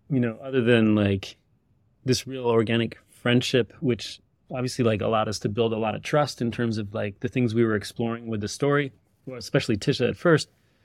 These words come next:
'cause I think it, the first, the very first draft of the script was very technical and very much about the climbers. But then the more we talked about it, the more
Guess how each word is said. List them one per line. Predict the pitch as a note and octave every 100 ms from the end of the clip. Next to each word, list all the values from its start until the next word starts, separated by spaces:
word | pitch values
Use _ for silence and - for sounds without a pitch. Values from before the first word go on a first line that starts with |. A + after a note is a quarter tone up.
| _ _ _ _ _ _ _ _
'cause | C3+ D3
I | D3+
think | E3 D#3 _ -
it, | C#3+ C3 _ _ _ _ _ _ _ _ -
the | C#3+
first, | D3+ E3 F3 C#3
the | A#2+
very | A#2+ C#3
first | D#3 C3+ -
draft | A#2 G#2+ G#2+
of | A#2+
the | G#2
script | - A2+ -
was | A#2 A#2 G2+ - _ _ _
very | E3 C#3+ C#3
technical | C3 D3+ D3+ C3+ C3+ B2
and | A#2
very | A#2 A#2
much | A#2 -
about | A#2 A2
the | -
climbers. | - C3 C3 A2+ G#2 G2+
But | - A#2
then | B2+ B2
the |
more | A#2 A#2+ B2
we | A#2+
talked | A2 A#2 G#2+
about | G#2+ A2
it, | A2 G2+
the | G#2+
more | A2 A#2 A2+ A2